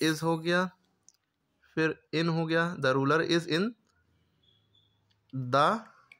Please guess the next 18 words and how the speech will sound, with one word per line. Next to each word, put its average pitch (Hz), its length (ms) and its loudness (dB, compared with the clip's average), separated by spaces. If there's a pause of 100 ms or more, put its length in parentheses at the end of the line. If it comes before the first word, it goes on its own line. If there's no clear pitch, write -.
(880)
bag। 127 640 4 (920)
लास्ट 131 320 0
में 175 140 0
डॉट 147 280 0
नहीं 151 120 -2
लगाएंगे 156 340 0
तो 185 120 -4
ना, 202 60 -4 (280)
फुल 135 120 0
स्टॉप 147 260 -2
नहीं 151 120 -6
लगाएंगे 160 260 -6
तो 185 80 -4
नंबर 226 240 -4
कट 120 220 -6
जाएंगे, 120 340 -6 (920)
क्लियर 165 160 2
है? 247 140 2